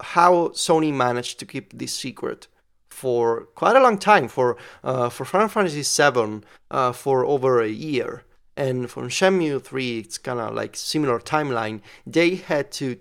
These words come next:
take, like, secret meetings. Uh, they, they, they needed to hide from people, from journalists. You know, it's, it's super easy these days to kinda snap a picture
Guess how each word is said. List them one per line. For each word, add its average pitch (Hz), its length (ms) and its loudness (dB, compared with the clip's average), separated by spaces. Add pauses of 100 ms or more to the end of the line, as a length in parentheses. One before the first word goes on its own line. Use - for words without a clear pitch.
take, 135 340 -4
like, 123 240 -6
secret 180 540 -6
meetings. 180 540 0 (500)
Uh, - 380 -8 (120)
they, - 180 -8
they, - 500 -16 (300)
they 135 140 2
needed 160 300 -2
to 156 120 -6
hide 143 340 0
from 127 260 -6
people, 156 480 -2
from 120 300 -6
journalists. 139 720 -4
You 180 100 2
know, 185 180 4 (200)
it's, - 160 -8
it's 196 260 -2
super 233 320 6
easy 139 400 -2
these 110 180 -6
days 110 320 -2
to - 120 -10
kinda 117 360 -6 (220)
snap 147 340 2
a 139 40 -2
picture 120 520 -2